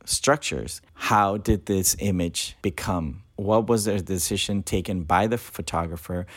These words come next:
What was the decision taken by the printer? What was the decision made by the medium itself? Longing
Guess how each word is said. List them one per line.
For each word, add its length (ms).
What 180
was 180
the 100
decision 520
taken 460
by 240
the 140
printer? 560
What 160
was 180
the 120
decision 760
made 380
by 400
the 80
medium 520
itself? 680
Longing 760